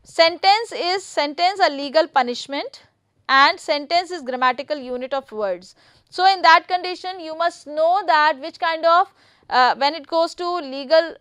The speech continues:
grammatical unit of words, you must know about functional and structural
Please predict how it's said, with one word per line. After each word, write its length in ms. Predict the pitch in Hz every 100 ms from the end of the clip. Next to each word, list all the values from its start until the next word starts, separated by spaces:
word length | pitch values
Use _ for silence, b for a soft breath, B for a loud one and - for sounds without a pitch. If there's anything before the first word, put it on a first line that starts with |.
| -
grammatical 540 | 240 254 262 269 320
unit 320 | 320 320 330 339
of 200 | 330 262
words, 440 | 294 311 339 -
you 120 | 262
must 340 | 269 294 - 254
know 280 | 269 302
about 460 | 302 294 294 311 - _ _ _ _ _ _ _
functional 960 | - 269 262 269 - 302 302 311 330 _ _ _ _ _ _ _ _ _ _ _ _ _ _ _ _ _ _ _ _ _ _ _ _ _ _ -
and 320 | 240 262 277 269
structural 800 | - - 254 _ - 247 220